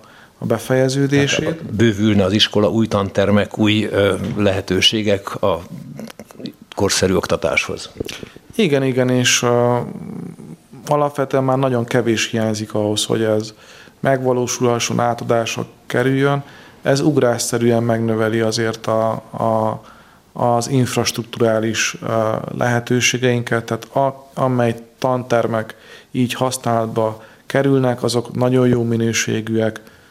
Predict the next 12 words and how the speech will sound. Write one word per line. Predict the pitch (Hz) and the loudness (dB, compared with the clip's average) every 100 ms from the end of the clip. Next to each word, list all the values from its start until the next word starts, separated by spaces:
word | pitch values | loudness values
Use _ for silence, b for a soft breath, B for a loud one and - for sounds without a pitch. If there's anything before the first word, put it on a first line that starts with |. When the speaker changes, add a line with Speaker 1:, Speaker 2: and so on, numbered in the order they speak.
| B _ _ | B _ _
Speaker 1:
Éppen | - 123 - 120 | -2 -2 2 0
németországi | 123 120 120 113 113 - 117 117 | 2 2 2 2 0 0 0 0
cselekapcsolaton | - 113 113 113 - 117 110 107 110 | 0 0 -2 -6 -4 -2 -2 -2 0
vettem | 120 113 - 107 | 0 0 -2 0
részt, | 117 120 - - - | 2 0 0 -8 -4
azt | 120 - | -4 -2
tudom | 113 110 | -4 -2
mondani, | 117 113 110 | -2 -2 -2
hogy | 107 110 113 B B B B - | -2 -4 -6 B B B B -2
tényleg | 113 113 110 | 2 2 2
valóban | 120 120 113 117 | 2 0 0 2
európai, | 117 113 113 113 110 131 117 | 2 4 2 0 -2 -2 -2